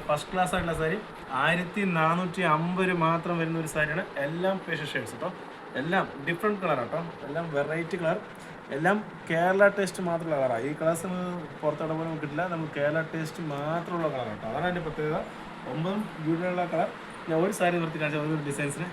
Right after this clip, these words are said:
ആദ്യം ഏതാണ് നിർത്താ? ഈ കളർ നിർത്താം, റയർ കളർ അല്ലേ? ഓക്കെ, ഇതിൽ നിന്ന് നിർത്താം. ഇതിന് മൂന്ന് ഡിസൈൻ ആട്ടോ, അതാണ് ഞാൻ പ്രത്യേകിച്ച് പറഞ്ഞത്. ഇതൊരു ഡിസൈൻസ്, ഇതൊരു ഡിസൈൻ, ഒറ്റ കളറാണ്. ഒറ്റ കളറിന് മൂന്ന് ഡിസൈൻസ് ഉണ്ട്, എല്ലാം ഒറ്റ റേറ്റ് ആട്ടോ. റേറ്റ് ടു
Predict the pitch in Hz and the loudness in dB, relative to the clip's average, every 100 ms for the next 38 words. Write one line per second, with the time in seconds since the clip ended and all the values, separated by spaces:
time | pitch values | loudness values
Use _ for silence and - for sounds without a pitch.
0 | - - - - 117 135 156 156 151 143 | -8 -12 -12 -8 -4 0 2 2 0 -2
1 | 143 143 147 139 - - - - 185 180 | -2 0 0 -2 -8 -14 -14 -6 -2 0
2 | 175 170 139 139 160 175 151 123 110 101 | 0 -2 0 0 2 2 2 -2 -2 -6
3 | - - - - 117 - - - 156 151 | -8 -12 -14 -10 -8 -8 -10 -2 0 0
4 | 123 101 - - - - - - 151 214 | -2 -4 -6 -10 -10 -10 -10 -2 2 4
5 | 202 226 233 208 180 160 156 170 190 175 | 6 4 4 4 6 6 8 8 6 4
6 | 160 170 180 175 214 - 160 180 185 165 | 2 2 2 2 0 -4 4 6 6 6
7 | 175 226 - - - - - - - - | 6 4 0 -4 -12 -12 -12 -12 -12 -12
8 | - - - - 143 190 180 165 175 214 | -12 -14 -12 -2 4 4 6 4 4 2
9 | - - - - 143 247 214 190 190 208 | -6 -12 -8 -2 2 6 8 10 10 8
10 | - - - - - 139 143 226 208 220 | 4 -6 -12 -12 2 4 6 8 8 8
11 | 180 175 214 196 175 190 175 180 220 143 | 4 6 6 6 4 2 2 0 0 2
12 | 165 214 202 156 - 214 190 156 151 135 | 4 4 4 2 2 2 6 6 4 2
13 | 120 120 143 151 214 | 0 4 4 4 0